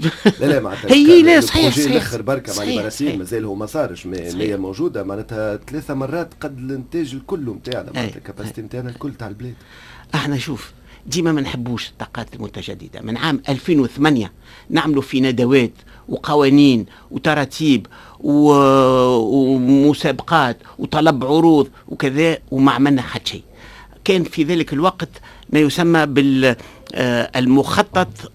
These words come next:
Speaker 2: ال-، الشمسي التونسي، plan solaire tunisien. كان يقول ذلك المخطط في ذلك الوقت أنه في حدود ألفين وعشرين مش نوصل لعشرين في المية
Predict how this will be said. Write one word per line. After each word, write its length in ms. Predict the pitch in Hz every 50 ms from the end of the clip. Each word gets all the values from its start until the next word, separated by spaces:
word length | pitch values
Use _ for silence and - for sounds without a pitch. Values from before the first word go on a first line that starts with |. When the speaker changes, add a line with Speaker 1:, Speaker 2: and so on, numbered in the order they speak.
| -
Speaker 2:
ال-، 460 | 147 143 127 127 127 127 131 - - 135
الشمسي 840 | 120 - - - 202 202 190 180 - - - 180 185 175 175 165 - - -
التونسي، 640 | 156 147 - - - 175 156 127 113 - - - - _ _ _ - - _ _ -
plan 160 | - 147 143 139
solaire 300 | - - 135 156 160 151
tunisien. 500 | - - 147 131 123 117 107 - - - _ - - - - -
كان 180 | 208 220 226
يقول 320 | 220 214 - 226 208 170 135
ذلك 280 | 143 160 151 127 -
المخطط 420 | 135 127 143 - 147 147 - - -
في 120 | - 165 139
ذلك 240 | 139 151 147 139 170
الوقت 400 | 175 202 208 - - - - 180
أنه 180 | 185 180 170
في 240 | 151 - - 165 151
حدود 440 | - - 208 202 175 196 160 123 - - - - - - - 127
ألفين 320 | 135 139 135 - 226 214
وعشرين 540 | 208 185 180 165 - 190 196 208 214 214 196 - - - - - - -
مش 180 | 143 139 - -
نوصل 280 | 208 196 - 180 165
لعشرين 440 | 156 143 160 156 - 208 220 214 196
في 100 | - 175
المية 400 | 170 170 175 175 175 175 180 180